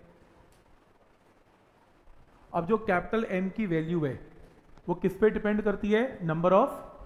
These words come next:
टर्न्स पे depend करती है। बताया ना capital एम के अंदर क्या क्या छुपा हुआ है, किससे बना हुआ है कैपिटल एम? एन वन, एन टू से बना हुआ है। Next,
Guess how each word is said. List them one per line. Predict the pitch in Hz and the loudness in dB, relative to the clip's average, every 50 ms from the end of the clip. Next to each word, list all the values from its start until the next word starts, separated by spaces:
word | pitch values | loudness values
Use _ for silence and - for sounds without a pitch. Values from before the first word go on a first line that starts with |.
| - - - - - | -20 -20 -20 -6 -2
टर्न्स | 190 180 185 190 190 185 185 | 0 2 2 2 2 0 -2
पे | - 185 | -4 -4
depend | 170 175 170 - 160 160 165 | -2 -2 -2 -2 -2 -4 -2
करती | 165 170 147 - 165 | -2 -4 -4 -2 -2
है। | 151 | -4
बताया | 147 156 151 175 202 | -4 -2 -2 -2 -2
ना | 254 240 | -2 -2
capital | 247 180 160 - - 196 190 | 0 -2 -2 -2 -2 -2 -2
एम | 185 185 | -2 -2
के | 185 190 | -2 -2
अंदर | 185 196 | -2 -2
क्या | 185 190 185 | 0 0 0
क्या | 190 220 208 | 0 0 -2
छुपा | - 196 180 196 | -2 0 2 2
हुआ | 190 190 190 170 | 4 4 4 2
है, | 143 - - - - - | 2 0 -4 -12 -14 -6
किससे | - 202 185 - - 240 | -2 -2 -2 4 4 6
बना | 240 247 233 240 | 6 6 4 2
हुआ | 233 233 233 | 4 2 2
है | 226 | 2
कैपिटल | 226 214 226 - - 208 202 | 2 2 2 2 2 0 0
एम? | 196 175 156 - - - - | 0 0 -2 -6 -10 -16 -10
एन | - - 156 | -8 -6 -6
वन, | 170 175 175 | -4 -4 -4
एन | 165 165 | -4 -4
टू | 165 185 | -4 -4
से | 165 175 | -4 -4
बना | 165 151 139 131 | -4 -4 -4 -6
हुआ | 117 110 107 104 | -8 -8 -10 -12
है। | - - - - - - - - - - - | -14 -14 -16 -20 -20 -20 -20 -20 -12 -6 -2
Next, | 175 190 214 220 - - - - - | 0 0 0 0 -2 -8 -14 -16 -16